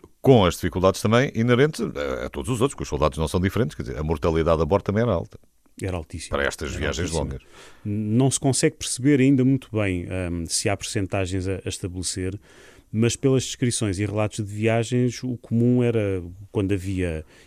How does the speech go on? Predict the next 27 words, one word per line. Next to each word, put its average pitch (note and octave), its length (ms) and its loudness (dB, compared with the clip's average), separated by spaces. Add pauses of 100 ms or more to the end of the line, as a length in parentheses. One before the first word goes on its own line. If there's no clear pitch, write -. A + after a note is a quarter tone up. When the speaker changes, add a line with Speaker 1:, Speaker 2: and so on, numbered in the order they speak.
Speaker 2:
enfermidades F#2+ 720 -2
a F#2 80 -2
bordo, G2 560 0 (400)
ah, D#2+ 440 -8
no E2+ 720 -8
espaço G2 640 -4
de, F2 300 -6
de, F2 260 -8
de F#2 100 -6
uma F#2+ 160 -2
semana, G2 640 -2
um, G2 360 -6 (140)
um - 20 0
terço, G#2+ 480 -2
um, G2 260 -2
um A#2 60 2
quarto A2+ 360 -2
a G#2+ 40 2
um G#2 100 0
terço G2 400 -4
de, F2 260 -8 (280)
de G#2+ 100 -6
quem A2+ 300 2
ia A2 100 2
a G#2 60 0
bordo G#2 260 -2
do - 20 2